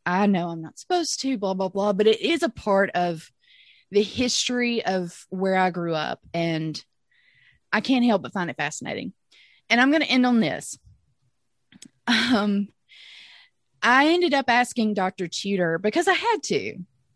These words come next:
about Uncle Eb. I'm like, "D-, have you ever seen the light?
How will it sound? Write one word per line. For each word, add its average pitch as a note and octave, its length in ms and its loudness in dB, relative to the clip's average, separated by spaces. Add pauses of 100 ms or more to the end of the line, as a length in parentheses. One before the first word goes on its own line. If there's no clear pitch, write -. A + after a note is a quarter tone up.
(320)
about A#3+ 340 2
Uncle B3 340 -2
Eb. F3 320 0 (120)
I'm G#3 140 2
like, G3 220 0
"D-, G#3+ 140 0
have A3+ 180 0
you B3 160 -2
ever A#3+ 220 -4
seen C4 320 -2
the C4 100 0
light? C4 480 -6